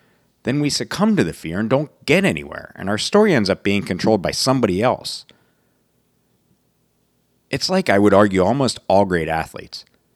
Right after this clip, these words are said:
Before a big game, a match, or a push to the summit, I bet you if you poll every one of them, a hundred percent would say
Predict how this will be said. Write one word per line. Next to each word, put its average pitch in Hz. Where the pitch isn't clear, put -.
Before 175
a 156
big 110
game, 90
a 78
match, 87
or 92
a 82
push -
to 110
the 87
summit, 87
I 110
bet 131
you 147
if 120
you 110
poll 113
every 131
one 123
of 87
them, 65
a -
hundred -
percent 127
would 87
say 87